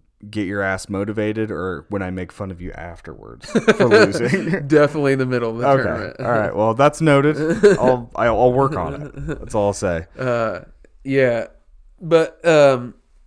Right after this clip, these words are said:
Speaker 2: so you got that Michigan thing coming up. Um, I'm gonna go with my dad and my brother. We're, we're, so the plan is to go to the Upper Mississippi again, um, but I, I'm thinking after seeing some,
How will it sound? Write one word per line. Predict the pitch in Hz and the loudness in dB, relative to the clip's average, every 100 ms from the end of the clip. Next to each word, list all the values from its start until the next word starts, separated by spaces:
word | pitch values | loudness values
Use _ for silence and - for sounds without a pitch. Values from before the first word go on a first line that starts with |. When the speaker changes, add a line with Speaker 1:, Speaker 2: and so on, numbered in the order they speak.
| _ - | _ -12
Speaker 2:
so | 151 | -8
you | 160 | 0
got | 165 165 | 2 4
that | 156 151 | 2 -2
Michigan | 156 156 156 156 156 151 | 0 -2 -2 -4 -4 -4
thing | 143 151 147 | -6 -6 -6
coming | 143 151 143 | -8 -8 -4
up. | 139 143 147 _ _ _ _ _ _ | -2 -2 -4 _ _ _ _ _ _
Um, | 135 127 127 123 120 | -6 -2 -2 -4 -4
I'm | 127 143 | -6 -2
gonna | 135 | -2
go | 127 131 131 131 - | 0 0 2 0 -2
with | 135 135 | -8 -6
my | 127 | -4
dad | 123 127 127 127 | -2 0 0 0
and | 123 | -2
my | 120 | -4
brother. | 117 123 127 127 123 - - - - | -2 -2 0 0 -2 -6 -12 -14 -2
We're, | 165 190 175 | 2 2 2
we're, | 175 - - | -6 -6 -14
so | - 185 | -4 0
the | 151 | 0
plan | 143 202 269 | 0 -4 -4
is | 190 | 0
to | |
go | 156 151 | 2 2
to | |
the | 139 | 0
Upper | 151 160 139 131 | -2 -2 -4 -4
Mississippi | 135 143 120 - 147 143 120 | -6 -8 -8 -8 -8 -8 -8
again, | 113 117 113 113 113 - - | -8 -6 -6 -6 -8 -14 -12
um, | 123 113 110 | -10 -8 -8
but | 120 | -6
I, | 120 - | -8 -8
I'm | 117 110 | -10 -8
thinking | 160 220 220 139 123 | -8 -8 -8 -8 -6
after | 123 - 117 110 104 - - - _ _ | -6 -8 -12 -10 -8 -10 -12 -20 _ _
seeing | - 151 151 147 | -12 -6 -6 -6
some, | 127 120 110 104 | -8 -8 -10 -14